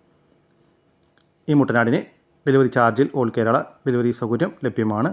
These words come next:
പ്രത്യേകം ശ്രദ്ധിക്കുക, ഈ നമ്പറിൽ വിളിച്ചാൽ കിട്ടില്ല. താഴെ കാണുന്ന WhatsApp നമ്പറുമായിട്ട് ബന്ധപ്പെടുക. ഈ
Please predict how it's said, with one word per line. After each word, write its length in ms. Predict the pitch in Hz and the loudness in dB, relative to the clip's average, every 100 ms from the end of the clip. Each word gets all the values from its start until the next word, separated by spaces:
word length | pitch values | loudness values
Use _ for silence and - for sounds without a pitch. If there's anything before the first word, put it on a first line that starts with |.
| 160 - | -8 -14
പ്രത്യേകം 300 | - 117 113 | -6 -4 -4
ശ്രദ്ധിക്കുക, 340 | 107 110 120 185 - _ 135 | -6 -4 -2 -2 -4 _ -4
ഈ 40 | 120 | 0
നമ്പറിൽ 280 | 113 113 151 156 | 2 2 0 -2
വിളിച്ചാൽ 300 | 110 - 123 | -4 -2 -4
കിട്ടില്ല. 280 | 113 117 123 175 - _ _ _ _ _ _ - | -4 -2 -2 -2 -8 _ _ _ _ _ _ -6
താഴെ 180 | 127 120 117 | -2 0 0
കാണുന്ന 240 | 113 135 190 131 | 2 0 0 2
WhatsApp 420 | 123 120 139 117 127 | 2 2 -4 -2 0
നമ്പറുമായിട്ട് 580 | 117 117 117 117 113 175 - _ - | 0 0 0 -2 -4 -6 -8 _ -6
ബന്ധപ്പെടുക. 420 | 120 113 104 101 135 180 - _ _ _ _ _ _ _ _ _ _ _ _ _ _ _ _ _ _ _ _ _ _ _ _ _ _ _ _ _ _ _ _ _ - _ _ _ | -4 -2 -4 -2 -2 -2 -10 _ _ _ _ _ _ _ _ _ _ _ _ _ _ _ _ _ _ _ _ _ _ _ _ _ _ _ _ _ _ _ _ _ -20 _ _ _
ഈ 20 | - | 2